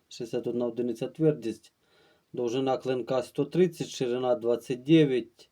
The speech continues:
рукоять сто двадцять п'ять, руків'я різні. Больстер везде латунь, зроблено чернення, проставка мікарта. Тут на цьому стабілізований орех. Такий.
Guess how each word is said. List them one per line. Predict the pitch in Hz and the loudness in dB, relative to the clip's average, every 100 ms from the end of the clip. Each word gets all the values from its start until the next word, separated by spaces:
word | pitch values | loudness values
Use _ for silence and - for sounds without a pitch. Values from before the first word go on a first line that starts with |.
| _ _ _ _ _ _ _ _ _ | _ _ _ _ _ _ _ _ _
рукоять | 117 113 139 147 | -10 0 4 4
сто | - - 147 | 0 2 2
двадцять | 120 127 127 - - | 4 0 0 -4 -6
п'ять, | 117 104 - - - | -4 -4 -10 -20 -12
руків'я | 120 113 156 151 127 127 | -10 -4 2 2 4 2
різні. | 120 113 107 104 101 - _ _ _ _ _ _ _ 123 | 2 0 -2 -6 -8 -12 _ _ _ _ _ _ _ -8
Больстер | 120 147 - - 139 120 | 4 6 6 -2 -4 -2
везде | 127 113 131 | -4 -2 0
латунь, | 127 165 175 190 180 156 156 _ - | 0 0 -2 4 4 4 -2 _ -14
зроблено | 110 120 123 123 | -8 -6 -2 -2
чернення, | 120 139 147 165 139 120 | -2 -2 2 4 2 0
проставка | 117 113 139 127 113 117 | -4 -4 0 0 0 -2
мікарта. | 123 120 117 107 - 107 | -4 -4 -4 -6 -8 -14
Тут | - 123 117 | -10 -8 -6
на | 113 | -6
цьому | - 117 110 _ _ _ _ _ | -6 -6 -6 _ _ _ _ _
стабілізований | _ 123 123 131 123 135 123 127 139 | _ -6 -2 -2 0 0 2 2 4
орех. | 160 175 170 - _ _ _ _ _ _ _ _ _ _ _ _ _ _ _ _ _ _ _ _ | 6 6 4 0 _ _ _ _ _ _ _ _ _ _ _ _ _ _ _ _ _ _ _ _
Такий. | 113 113 - 120 110 - | -12 -12 -8 -6 -8 -12